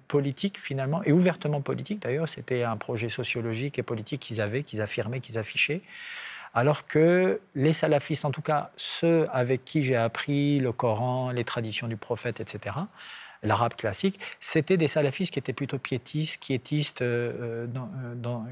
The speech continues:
qui avaient une approche très, euh, en tout cas je le pensais, très spirituelle de la,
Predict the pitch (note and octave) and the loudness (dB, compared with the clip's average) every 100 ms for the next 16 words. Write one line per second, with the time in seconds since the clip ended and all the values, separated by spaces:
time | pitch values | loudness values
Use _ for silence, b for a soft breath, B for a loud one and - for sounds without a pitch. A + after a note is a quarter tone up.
0 | B2 B2+ C3+ C3+ C3 - D3+ C#3+ - - | -2 2 4 2 0 0 0 0 -2 -2
1 | C#3 C3 A#2+ A2 A2 B B B B B | 2 2 2 0 -4 B B B B B
2 | B _ C#3+ C#3+ E3 D#3+ D3 C#3+ C#3+ C3+ | B _ 2 2 4 6 6 4 2 0
3 | E3+ - D3+ - C#3 B2 - D3 C3 A#2 | -2 0 -2 0 0 0 0 2 2 2
4 | A2 G#2+ G#2+ G#2+ | 2 2 0 -4